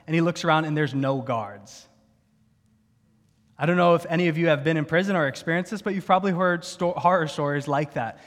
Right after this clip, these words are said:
This is kind of what David was feeling. He was surrounded by enemies who hated him. No friends around him.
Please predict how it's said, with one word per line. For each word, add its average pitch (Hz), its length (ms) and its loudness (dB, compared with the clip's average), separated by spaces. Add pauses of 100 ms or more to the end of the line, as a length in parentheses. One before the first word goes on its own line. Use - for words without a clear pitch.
(140)
This 226 320 4
is 160 540 0 (220)
kind 170 260 2
of 156 220 0
what 160 280 -2
David 165 380 0
was 147 240 -4
feeling. 147 400 -4
He 139 140 -4
was 170 160 -2
surrounded 180 800 2
by 165 160 4
enemies 147 460 -2
who 151 120 -2
hated 170 500 -2
him. 110 280 -12 (1080)
No 190 300 6
friends 180 560 2
around 147 480 0
him. 107 240 -10